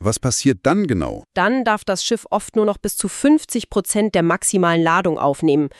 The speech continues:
Speaker 2: Und der Reeder schlägt dann nochmal dreißig bis achtzig Prozent Zuschlag obendrauf.
Speaker 1: Weniger Ladung, aber gleiche Fixkosten für Personal und Schiff.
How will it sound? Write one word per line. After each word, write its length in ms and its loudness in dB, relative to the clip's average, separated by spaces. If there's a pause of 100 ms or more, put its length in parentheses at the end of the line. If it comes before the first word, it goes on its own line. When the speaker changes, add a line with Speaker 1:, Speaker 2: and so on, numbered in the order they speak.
(300)
Speaker 2:
Und 420 0
der 160 -2
Reeder 240 0
schlägt 320 -4
dann 140 2
nochmal 400 0
dreißig 560 -4
bis 240 -2
achtzig 440 -6
Prozent 440 -4
Zuschlag 520 -4
obendrauf. 680 -2
Speaker 1:
Weniger 500 2
Ladung, 400 2
aber 240 0
gleiche 320 0
Fixkosten 680 -2
für 120 -6
Personal 560 -2
und 180 -2
Schiff. 440 -4